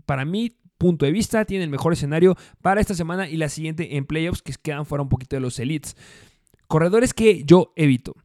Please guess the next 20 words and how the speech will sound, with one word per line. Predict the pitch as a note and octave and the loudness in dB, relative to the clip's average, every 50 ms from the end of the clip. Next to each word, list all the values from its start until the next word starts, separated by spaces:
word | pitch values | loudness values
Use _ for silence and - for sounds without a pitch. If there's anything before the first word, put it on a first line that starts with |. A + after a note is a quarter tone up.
| _ _ - - - _ _ _ _ _ _ _ _ | _ _ -20 -20 -20 _ _ _ _ _ _ _ _
Corredores | E3+ E3 E3+ F#3+ G#3+ A#3 A#3+ - | -2 0 2 2 2 0 0 -2
que | - F3 E3 | -2 -4 -2
no | E3 G3+ A#3 | -2 -2 0
me | B3+ B3 | -2 0
gustan | A3 A#3 A3+ - - - B2+ A#2 A2 - - _ _ _ _ _ _ _ _ _ _ _ _ _ - | 0 0 0 0 -2 -6 -10 -10 -12 -16 -20 _ _ _ _ _ _ _ _ _ _ _ _ _ -4
ni | D3+ D#3 D#3+ | -2 -2 0
para | D3+ - D3+ D3 E3+ | 0 0 0 0 0
esta | F3+ - D3 | -2 -2 0
semana, | - D3 E3 A3 B3+ C#4 C4+ - _ - C3+ | 0 0 0 0 0 -2 -4 -6 _ -14 -14
<clears throat> | C3 C3+ C#3 D3 | -14 -12 -8 -6
ni | D3+ D#3+ | 0 2
para | D3+ D#3+ D#3 D3 | 2 2 2 0
la | C#3 C#3 | -2 -4
que | C#3 C3+ | -6 -6
sigue. | - F3+ F#3+ D3 A#2+ - - - _ _ _ _ _ _ _ _ _ _ _ _ _ _ _ _ | -6 -6 -6 -8 -10 -12 -16 -20 _ _ _ _ _ _ _ _ _ _ _ _ _ _ _ _
No | - E3+ F#3 G#3+ B3 C#4 | -4 -2 0 2 2 2
es | B3+ - | 2 2
que | - D#4+ D4 | 0 2 2
lo | B3+ F#3+ D#3 | 4 2 2
siente. | - - - D#3 D#3+ E3 F3+ F3 - B3 C#4+ F4 - | 0 -2 -2 0 0 0 0 -2 -4 -6 -6 -6 -10